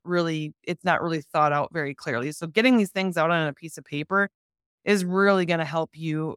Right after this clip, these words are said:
think through the vision, the mission, and does it align to the goals of the business? Strategy number two is to conduct thorough market research. There is not a, a really good one-stop shop that really identifies all of the different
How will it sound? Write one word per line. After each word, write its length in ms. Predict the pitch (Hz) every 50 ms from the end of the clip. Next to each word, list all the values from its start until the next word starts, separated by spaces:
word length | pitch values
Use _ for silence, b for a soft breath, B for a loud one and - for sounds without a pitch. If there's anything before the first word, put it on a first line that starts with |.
| - _
think 240 | 190 185 170 151 -
through 160 | 180 175 165
the 120 | - 156
vision, 500 | 147 151 190 196 196 208 196 196 196 185 _ -
the 40 |
mission, 420 | 160 160 170 170 160 - - 170 156
and 180 | - - 156
does 200 | 151 170 170 165
it 80 | 170 156
align 400 | 156 151 147 151 147 147 156 160
to 100 | - -
the 100 | 151 151
goals 380 | - - 151 156 143 151 147 143
of 80 | - -
the 80 | -
business? 540 | - 139 139 143 131 107 104 139 - - - _ _ _ _ _ _ _ _ _ _ _ _ _ _
Strategy 420 | - 254 233 240 254 220 254 269
number 240 | 254 247 240 226 220
two 260 | - - 240 226 233
is 100 | 240 226
to 100 | 226 220
conduct 440 | - - 214 190 214 196 180 185 - _ _ _ _ _ _
thorough 380 | 214 214 214 214 214 214 - -
market 460 | 190 190 190 185 190 185 - 196 147 -
research. 680 | - 170 175 180 180 - 214 208 202 190 190 - - -
There 380 | - 160 214 214 208 208 214 - -
is 340 | - 214 226 226 220 185 185
not 320 | - 208 214 196 202 190 - _ -
a, 160 | 165 160 143 - -
a 100 | - 175
really 580 | 170 180 185 190 208 226 233 240 240 226 220 202
good 360 | 160 202 214 208 196 180 170
one-stop 680 | 170 175 202 202 214 202 - - - 196 196 - -
shop 380 | - - - 185 180 185 196 - _
that 120 | 185 151 -
really 400 | 175 185 196 180 185 196 180 - -
identifies 800 | 165 170 - 175 165 175 180 175 - 180 175 170 170 170 - -
all 200 | - 175 180 180
of 100 | 175 170
the 80 | 180 165
different 480 | - 175 165 - - 175 170 151 -